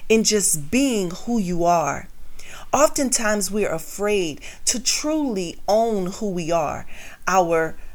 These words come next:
size, our skin color, our origin. Sometimes we are always looking in another direction of where someone else is from, what they have, what family they were born into. But do you know that God knew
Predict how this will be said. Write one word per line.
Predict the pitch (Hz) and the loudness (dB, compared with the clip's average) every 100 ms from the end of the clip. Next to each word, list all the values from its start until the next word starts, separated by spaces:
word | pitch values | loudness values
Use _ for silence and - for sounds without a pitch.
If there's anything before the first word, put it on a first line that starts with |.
| - | -10
size, | - - - 196 190 165 131 117 - - - | -4 0 4 4 4 2 0 0 -2 -2 0
our | 185 180 170 | 2 2 2
skin | - - 247 233 | 0 0 -2 -2
color, | 220 185 156 131 123 - - - - | -4 -6 -6 -6 -10 -12 -16 -6 2
our | 196 180 175 165 - - - | 4 4 2 -2 -6 -12 -2
origin. | 202 214 220 190 - 135 113 - - - - - | 2 4 2 0 -2 -6 -8 -12 -18 -16 -6 4
Sometimes | 311 302 - 254 233 214 | 6 6 4 2 0 0
we | 226 | 2
are | 220 - | 2 2
always | 214 233 226 196 185 | -2 0 -2 -2 -2
looking | 208 - 190 165 - | -2 -2 -6 -6 -4
in | 180 | -2
another | 180 196 190 | 0 0 2
direction | 175 160 160 175 - 156 143 - - | 2 0 0 -2 -2 -4 -8 -12 -6
of | 165 160 | -4 0
where | 185 208 | 2 4
someone | 202 214 190 190 185 | 4 2 2 0 2
else | 180 180 | 2 0
is | 160 - | -2 -4
from, | - 160 139 127 147 | -2 -2 -2 -6 -2
what | 175 214 - | 2 2 2
they | 214 | 0
have, | 202 190 165 156 | 2 2 2 2
what | 202 202 | 0 0
family | - 196 196 196 175 | 2 2 4 2 0
they | 165 170 | 0 0
were | 165 | 0
born | 156 160 165 156 | -4 -2 -2 -4
into. | 135 - 147 117 - - - - - | -6 -4 -4 -8 -10 -10 -10 -6 0
But | 202 147 | 0 0
do | 220 | 0
you | 262 277 277 | 0 0 2
know | 202 175 | 2 2
that | - 170 156 139 | 0 -2 -2 0
God | 185 202 226 185 | 2 2 0 -2
knew | 190 202 180 143 | -2 0 -2 -4